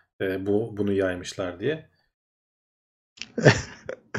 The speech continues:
Speaker 2: Evet, bakalım neyse bunu da gene haberleri gelirse ki bir yıl
Speaker 1: Evet.
Speaker 2: sonra bir şeyler geldi <laughs> bilmiyorum artık daha ne gelir ne gider. Gelirse
Speaker 1: Bir,
Speaker 2: paylaşıyor
Speaker 1: bir,
Speaker 2: oluruz.
Speaker 1: biraz daha hızlanmaları lazım.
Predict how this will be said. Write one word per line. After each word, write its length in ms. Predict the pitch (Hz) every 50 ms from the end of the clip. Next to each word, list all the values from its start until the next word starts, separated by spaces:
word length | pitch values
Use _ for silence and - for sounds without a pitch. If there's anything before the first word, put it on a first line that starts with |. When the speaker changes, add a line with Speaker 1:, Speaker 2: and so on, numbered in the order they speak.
| 120 156 - - 131 - - - - - - -
Speaker 2:
Evet, 320 | 175 147 117 110 - -
bakalım 440 | 208 196 190 - 185 120 117 120 147
neyse 320 | 160 - - - 127 123
bunu 160 | 123 120 117 113
da 80 | 117
gene 220 | 117 117 117 120 120
haberleri 680 | - - - 135 135 127 127 123 120 117 117 120 117
gelirse 500 | 123 117 113 113 110 - - 120 127 156 - - - - - - -
ki 200 | - 135 123 131
bir 60 | 131
yıl 120 | 131 135 131
Speaker 1:
Evet. 80 | -
Speaker 2:
sonra 220 | - 131 131 139 147
bir 40 |
şeyler 400 | 117 - - 151 131 123 123 117
geldi 380 | 120 127 127 131 156 156 143 131
<laughs> 40 | -
bilmiyorum 460 | 170 151 147 151 143 156 151 147 139
artık 340 | 139 139 139 - 139 131 135
daha 160 | 139 135 135
ne 160 | 135 135 139
gelir 300 | 139 139 139 135 135 139 135 135
ne 100 | 139 139
gider. 340 | 139 135 147 175 196 - - - - - - - - - - - -
Gelirse 380 | 190 147 123 127 120 - 165 156
Speaker 1:
Bir, 60 | -
Speaker 2:
paylaşıyor 500 | 156 139 131 123 127 120 117 120 - 147
Speaker 1:
bir, 60 | 135
Speaker 2:
oluruz. 140 | 131 127 117
Speaker 1:
biraz 240 | 143 127 113 107 -
daha 220 | 127 127 127 131
hızlanmaları 680 | 123 107 107 117 117 110 113 113 113 110 110 107 104 104
lazım. 300 | 95 87 92 92 92